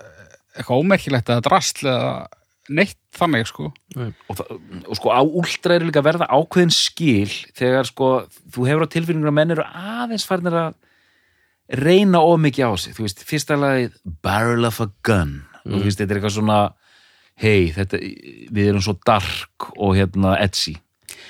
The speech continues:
Speaker 1: Þarna finnst mér líka í fyrsta skipti bara, eins og sérstaklega í Home.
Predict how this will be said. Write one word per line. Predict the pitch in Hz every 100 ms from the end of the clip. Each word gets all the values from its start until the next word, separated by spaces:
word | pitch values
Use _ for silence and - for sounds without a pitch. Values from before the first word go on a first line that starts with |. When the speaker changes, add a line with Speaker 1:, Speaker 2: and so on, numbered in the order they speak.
| - _
Speaker 1:
Þarna | - 165 208
finnst | 175 -
mér | 196 175
líka | 180 175 165 156
í | 139
fyrsta | 175 170
skipti | - 170 -
bara, | 135 139 135 127 104 73 - _ - - - - _
eins | - 127
og | 120
sérstaklega | 147 127 127 131 131
í | 123
Home. | 101 117 113